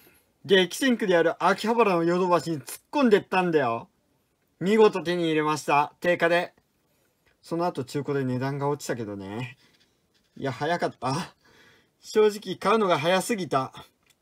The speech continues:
正直新品で買うことをめったにしない人間だからな、俺。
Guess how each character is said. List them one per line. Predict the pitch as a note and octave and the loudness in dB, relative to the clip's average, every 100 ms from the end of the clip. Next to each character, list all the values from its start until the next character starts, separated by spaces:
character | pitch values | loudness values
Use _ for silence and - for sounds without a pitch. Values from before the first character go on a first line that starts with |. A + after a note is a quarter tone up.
| _ _ _ _ _ _ _ _ _ _ _ _ _ _ _ _ | _ _ _ _ _ _ _ _ _ _ _ _ _ _ _ _
正 | - G#3+ | -10 -6
直 | G#3+ | -6
新 | - - C4 D4+ - | -8 -6 -6 -6 -6
品 | D4 D4 | -6 -6
で | |
買 | C#4+ C#4+ C#4 | -4 -2 -2
う | |
こ | C#4 C#4 | -4 -10
と | C#4+ B3+ | -2 -2
を | |
め | G3+ | 0
っ | B3 | -2
た | - A3+ | -2 -2
に | F#3 | -2
し | - E3 | -4 -6
な | D#3+ | -6
い | |
人 | E3+ F3 F3 | -4 -4 -4
間 | E3+ | -2
だ | E3+ | -2
か | D#3+ | -2
ら | D3 | -2
な、 | C#3 C3 | -4 -4
俺。 | B2+ B2+ B2+ | -4 -4 -6